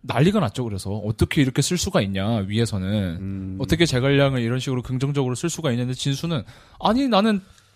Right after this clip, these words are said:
Speaker 1: 뺀 게 아무것도 없는데 이 사람 자체가 너무 훌륭해서 그런데 그걸 어떻게 하냐." 했는데도 그 나중에 다 그 부분이 빠졌다 그래요.
Speaker 2: 아, 그래요?
Speaker 1: 네. 최대한 제갈량을 낮추는 방식으로 쓰여져 있어요, 그래서.
Speaker 2: 사실 그 연희가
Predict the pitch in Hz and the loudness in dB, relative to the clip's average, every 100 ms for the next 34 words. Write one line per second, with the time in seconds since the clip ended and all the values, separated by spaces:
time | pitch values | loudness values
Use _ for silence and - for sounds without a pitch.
0 | - 262 320 311 208 165 254 302 - 185 | 0 2 4 2 2 4 4 4 4 2
1 | 143 185 196 156 160 233 240 165 208 208 | 4 0 0 0 4 2 2 0 0 0
2 | 170 180 247 269 233 180 175 185 170 123 | 0 2 2 2 2 2 0 0 -2 0
3 | 123 175 202 165 156 202 214 196 165 202 | -2 -2 -2 -2 0 0 0 0 -2 -4
4 | 185 - 156 131 143 156 147 - 147 160 | -4 -6 -2 0 0 -4 -4 -4 -4 -4
5 | 143 120 170 214 - 110 95 87 - _ | -6 -4 -6 -6 -2 -2 -2 -6 -12 _
6 | - - - 113 101 98 98 95 - - | -20 -20 -6 4 6 6 4 2 0 4
7 | 92 110 113 131 131 110 104 - 214 247 | 4 4 4 2 -2 -6 0 0 2 4
8 | 202 170 - 156 185 175 160 110 - 208 | 4 2 0 2 2 0 0 -2 0 0
9 | 202 160 143 165 143 139 - 202 190 110 | 2 0 0 0 0 -2 -4 -4 -4 -4
10 | - 98 92 104 101 92 95 _ - 170 | -6 -8 -8 -10 -8 -12 -14 _ -6 -2
11 | 202 175 - 139 147 139 123 - - - | 0 -2 0 2 2 2 0 -4 -10 0
12 | 113 139 156 147 147 143 127 110 101 | 0 2 0 2 2 4 2 0 -4